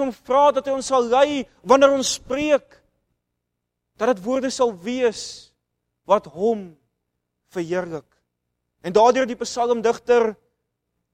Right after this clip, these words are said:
hierdie gebed in Psalm honderd, of Psalm negentien vers vyftien, wat hy sê, "Laat die woorde van my mond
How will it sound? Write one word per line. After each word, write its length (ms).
hierdie 260
gebed 460
in 80
Psalm 400
honderd, 240
of 300
Psalm 340
negentien 460
vers 260
vyftien, 380
wat 80
hy 80
sê, 320
"Laat 240
die 120
woorde 360
van 160
my 160
mond 460